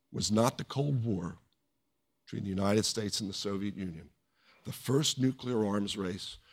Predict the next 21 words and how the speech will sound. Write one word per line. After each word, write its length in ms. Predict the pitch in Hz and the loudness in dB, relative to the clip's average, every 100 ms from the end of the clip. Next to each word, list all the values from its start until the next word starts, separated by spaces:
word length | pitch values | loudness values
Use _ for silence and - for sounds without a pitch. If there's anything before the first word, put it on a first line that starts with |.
| _ | _
was 120 | - 87 | -10 -8
between 400 | 87 - 95 82 | -8 -6 -6 -2
Britain 380 | 92 127 - | 2 2 2
and 120 | 123 120 | -6 -2
the 40 | |
United 380 | 123 110 104 107 | 0 2 2 2
States 420 | - 95 92 - | 0 0 -2 -2
on 180 | 98 90 | -4 -4
one 200 | 95 92 | -4 -4
side 480 | - 85 82 85 - _ _ _ _ _ _ _ | -4 -4 -4 -8 -12 _ _ _ _ _ _ _
and 160 | 98 90 | -4 0
Nazi 360 | 98 95 92 | 0 0 -4
Germany 420 | 80 90 87 87 | -2 -4 -2 -4
on 140 | 80 80 | -4 -6
the 140 | 80 | -8
other. 260 | 73 69 - _ _ _ - - | -10 -14 -18 _ _ _ -20 -10
Again, 280 | 87 - 123 | 0 8 10
there's 200 | 120 104 | 10 6
a 40 | |
great 400 | 87 90 123 143 | 0 6 8 8
fear 500 | - - 151 117 82 | 6 8 12 12 8